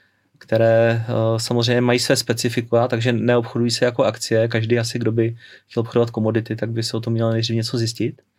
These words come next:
Eh, ale v podstatě nabízíme jak třeba kontrakty na Brent, tak na, na mer-, na texaskou W T I, ropu, eh, f-, může obchodovat i ty kovy,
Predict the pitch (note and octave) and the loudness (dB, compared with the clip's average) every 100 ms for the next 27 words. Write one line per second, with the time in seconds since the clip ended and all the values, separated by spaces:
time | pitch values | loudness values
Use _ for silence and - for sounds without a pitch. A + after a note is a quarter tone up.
0 | _ - - - _ _ _ _ _ G#2+ | _ -20 -20 -20 _ _ _ _ _ -6
1 | G#2+ G#2+ G#2+ - A2 A2+ A2+ A2+ A2+ A2+ | 0 0 0 0 4 4 6 4 4 0
2 | - - - A#2 - A#2 A#2 A#2 A2+ A#2 | -6 -14 -10 -6 -4 -2 2 4 6 4
3 | A#2 A2+ A#2 A2+ A2+ A2 A2+ A#2 A2+ - | 0 -4 -4 -2 -2 0 0 0 0 0
4 | A#2 A#2 A2+ A#2 A#2 A2+ A2+ A#2 A#2 A2+ | -2 -2 -2 -4 0 0 2 2 2 0
5 | A#2 A2 A2+ A2+ A2 G#2+ G#2+ A2 A2+ A2 | -4 -6 -4 -2 0 -2 -2 -4 0 0
6 | G#2 A#2 A2 A2 A#2 A#2 - A#2 A2+ A2+ | 0 -4 -4 -4 -4 -6 -4 0 2 2
7 | A2+ A#2 A2 G#2+ G#2 A2 A2+ _ _ _ | 0 2 2 2 0 -2 -8 _ _ _
8 | G#2+ A2 A2+ A2 G#2+ G#2+ - _ _ _ | -2 -2 0 0 0 -2 -8 _ _ _
9 | _ _ - G#2+ G#2 G#2 G#2 - - - | _ _ -4 -2 0 -2 -4 -10 -18 -18
10 | - A#2 A2+ A2 A2 - A2+ A2 G#2 G2+ | -12 -4 -2 0 0 0 0 2 2 -2
11 | A#2 A#2+ A#2 A#2 G#2+ | -2 0 2 2 0